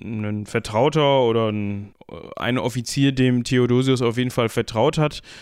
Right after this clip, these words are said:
ähm, hat er eben da eingesetzt, wahrscheinlich aus dem Grund, um Valentinian auf die Finger zu gucken und den zu kontrollieren. Ja, und Valentinian der Zweite wusste das in, zu dem Zeitpunkt, beziehungsweise war wahrscheinlich so gut es geht von dem abhängig, von Theodosius abhängig.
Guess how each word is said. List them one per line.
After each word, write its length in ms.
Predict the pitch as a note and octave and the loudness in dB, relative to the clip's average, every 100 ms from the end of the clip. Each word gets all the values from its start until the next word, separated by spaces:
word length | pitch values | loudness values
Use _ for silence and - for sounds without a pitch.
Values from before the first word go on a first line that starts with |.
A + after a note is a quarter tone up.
| - - | -20 -10
ähm, 300 | A#2 A#2+ A2+ | -6 -4 -4
hat 160 | B2 | -2
er 100 | B2 | 0
eben 200 | A#2+ A#2+ | 0 0
da 160 | A#2 G2 | 2 2
eingesetzt, 640 | G#2+ C#3 C#3 C3 C#3 - - - - | 2 2 2 0 -2 -10 -16 -20 -18
wahrscheinlich 800 | G#2+ A2 A#2 - A#2+ C#3 C#3+ B2+ | -4 -2 0 0 0 2 0 0
aus 220 | A#2+ C3 | 0 0
dem 180 | - B2 | 2 2
Grund, 360 | A#2 A#2+ C3 - | 4 2 2 -4
um 720 | C#2 A2 A#2 A2+ A2+ A2+ A2 | -4 0 2 2 0 -4 -2
Valentinian 600 | A2+ A#2+ A2+ A#2+ A2+ A#2+ | 2 2 0 2 2 4
auf 120 | A#2+ | 0
die 100 | A#2 | -2
Finger 280 | - A#2+ A#2 | 0 2 2
zu 120 | - | 0
gucken 280 | - A2+ A2+ | -4 0 0
und 100 | G#2 | 2
den 140 | A2 | 2
zu 100 | G#2+ | 0
kontrollieren. 640 | G#2 G#2+ G2 G#2 G#2 F2+ - _ _ | -2 -2 0 -2 -2 -4 -8 _ _
Ja, 120 | G#2 A2 | 0 0
und 360 | E2 A2 G2+ _ _ - | 0 -2 -4 _ _ -4
Valentinian 580 | A#2 A#2 A#2 A#2 A#2 A#2+ | 0 2 2 2 2 2
der 120 | A2+ | 0
Zweite 340 | A#2+ A2+ G#2+ | 2 0 2
wusste 260 | A2 C#3 D3 | 0 2 2
das 280 | B2+ B2+ - | 0 0 -4
in, 380 | - B2 A2+ - | -8 -6 -8 -6
zu 120 | B2+ | -2
dem 180 | A#2 A#2+ | -2 0
Zeitpunkt, 440 | A#2 A#2+ C3+ A#2 | 0 0 0 -2
beziehungsweise 440 | A2+ A#2 A2+ A2+ A2 | -4 -6 0 0 2
war 140 | A2 | 0
wahrscheinlich 420 | A2+ - A2+ A2 | 0 -2 -2 -2
so 120 | A2 | -4
gut 200 | G#2+ A#2 A#2+ | -4 -4 -4
es 140 | G#2+ C3 B2+ | -8 -14 -16
geht 460 | - E2 - G#2+ B2 | -12 -10 -4 -2 -2
von 180 | - A2 | -2 0
dem 180 | A2 - | 0 -2
abhängig, 520 | - - C3 C3 B2 | -2 0 2 0 -2
von 220 | - G2+ | -6 -4
Theodosius 640 | A#2+ A2 G#2+ A#2 B2+ A2+ | 0 0 2 2 2 0
abhängig. 540 | - - C3 B2 B2 | -2 0 0 2 0